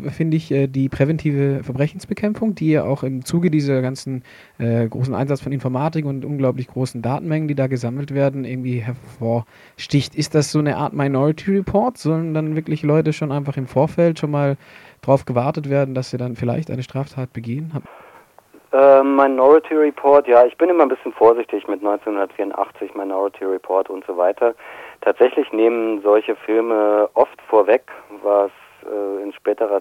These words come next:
Speaker 2: Zeit passiert. Ähm, diese Orakel wie bei Minority Report, die gibt es noch nicht. Aber trotzdem ist da was, äh, Wahres dran im Kern, was du sagst, nämlich das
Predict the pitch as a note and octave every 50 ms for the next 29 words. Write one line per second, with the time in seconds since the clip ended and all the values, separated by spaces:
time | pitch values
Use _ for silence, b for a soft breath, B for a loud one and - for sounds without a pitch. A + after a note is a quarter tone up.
0 | - - G#2 G2 - - - F#2 - - - G#2+ B2+ D3+ E3 - - B B B
1 | B B B B B B B B B B B B B B _ _ - - A2+ A2+
2 | A2 A2 A2 G#2+ G#2+ G#2+ G#2+ G#2+ G#2+ G#2+ G#2+ G#2+ A2 G2+ - - - - - C3+
3 | A2+ A2+ A2+ G#2+ A#2 B2+ A2+ A2+ G2 G2 F#2 F#2 A#2 A#2+ - C#3+ C3 A2 A2+ G#2+
4 | A2+ G#2+ G#2+ G#2+ G#2 G#2 G2+ G#2 A#2 A#2+ - - A#2 A2+ A2 - - - A2+ A2
5 | - - G#2 - F3 - - - - - G2+ - - G#2+ A#2+ E3+ - - _ _
6 | _ _ _ _ _ _ _ _ - - - - A2 G#2+ A2 G#2+ - - A#2 A#2+
7 | - - - - C3+ C3 C3 C3 B2+ B2+ B2 B2+ B2+ B2 B2 - - - - B2
8 | A#2 G#2+ A2+ G#2 - - - - _ - G2+ A2+ G#2+ G#2 G#2 F#2 F#2+ F#2+ G#2 A2+
9 | A#2 - - - A2 A2+ C3 C#3 C3 - - B2+ B2+ C3 C3 B2+ B2 - - B2+
10 | A2 A2+ A2+ A2+ A#2+ - - _ - A2 A2 A2+ A2 - _ B B B B B
11 | B B B B B B - A2